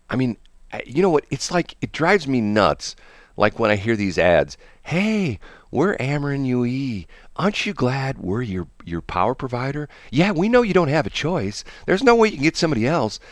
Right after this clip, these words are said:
unless you go with one of those nasty solar panels. But aren't you glad that we're telling you that after a hundred and fifty years, we're replacing some of those wooden power poles with composite power poles?" Yeah,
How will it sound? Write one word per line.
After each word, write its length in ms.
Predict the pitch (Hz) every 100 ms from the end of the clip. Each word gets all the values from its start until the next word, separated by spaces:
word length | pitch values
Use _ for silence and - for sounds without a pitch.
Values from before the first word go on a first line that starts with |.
| -
unless 260 | 110 151 -
you 60 |
go 80 | 117
with 120 | 107
one 140 | 85 85
of 60 |
those 180 | 64 - -
nasty 480 | 87 98 - - -
solar 400 | - 90 135 131
panels. 460 | - 55 - - - - -
But 180 | 113 107 - -
aren't 240 | 151 175
you 80 | 110
glad 300 | 98 127 151
that 60 | 101
we're 100 | 104
telling 340 | - 107 113
you 80 | 110
that 180 | 87 78 - - -
after 300 | 127 143 107
a 60 | 87
hundred 300 | 120 175 131
and 100 | -
fifty 260 | 147 -
years, 420 | 87 90 127 131 - - -
we're 160 | 120 147
replacing 520 | 120 - 107 - 113
some 160 | -
of 80 | 104
those 160 | 92 71
wooden 400 | 76 90 131 107
power 360 | - 92 117
poles 360 | 135 123 127 135 - - -
with 300 | 104 85 - - -
composite 560 | 107 98 - 120 165 -
power 240 | 165 196
poles?" 260 | - 277 -
Yeah, 200 | 185